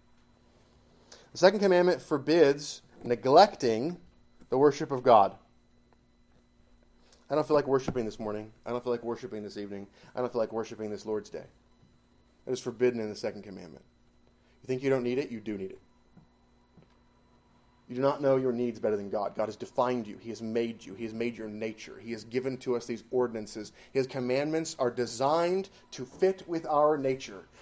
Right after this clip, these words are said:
Our nature is designed to fit with His commandments.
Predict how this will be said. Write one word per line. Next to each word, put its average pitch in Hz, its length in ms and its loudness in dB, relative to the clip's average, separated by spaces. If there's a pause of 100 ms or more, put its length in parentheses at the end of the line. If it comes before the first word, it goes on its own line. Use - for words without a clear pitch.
(120)
Our 151 200 4
nature 170 460 -2
is 147 140 -8
designed 151 640 -2
to 147 100 -10
fit - 260 -10
with 139 160 -10
His 151 200 -4
commandments. 127 680 -4